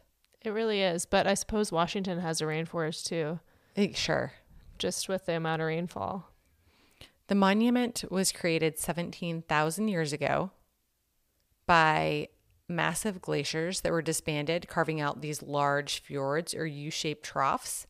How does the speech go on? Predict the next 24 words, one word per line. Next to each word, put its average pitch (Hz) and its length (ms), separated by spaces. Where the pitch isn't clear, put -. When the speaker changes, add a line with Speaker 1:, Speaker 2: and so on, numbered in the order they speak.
Speaker 2:
and 156 160
cliffs - 460
that - 160
rise 156 520
two 220 220
to 240 80
three 185 320
thousand 165 600
feet 147 320
above 147 260
sea 147 180
level 151 480
and 180 140
drop 165 320
three 180 180
hundred 185 220
meters 160 520
or 147 360
a - 60
thousand 160 520
feet 151 240
below 139 480
the 143 140
surface. - 680